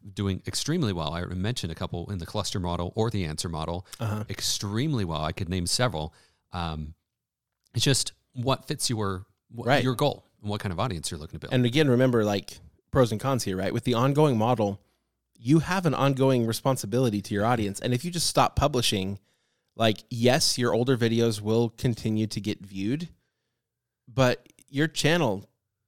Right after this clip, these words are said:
Speaker 2: will suffer, like, s-
Speaker 1: Yep.
Speaker 2: substantially. It will just drop off, and essentially, um, the benefit you were getting from your channel goes away.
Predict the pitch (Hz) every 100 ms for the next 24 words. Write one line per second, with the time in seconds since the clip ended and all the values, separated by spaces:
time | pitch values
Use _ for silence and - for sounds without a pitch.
0 | _ _ _ _ _ - 110 120 - 117
1 | 110 - - _ - 113 - _ - -
2 | - - 117 117 107 101 147 151 143 131
3 | 117 101 - - - 113 110 - 107 107
4 | 104 95 _ _ _ _ - 107 95 -
5 | 120 120 117 113 117 107 101 104 98 101
6 | 95 104 95 92 76 85 110 123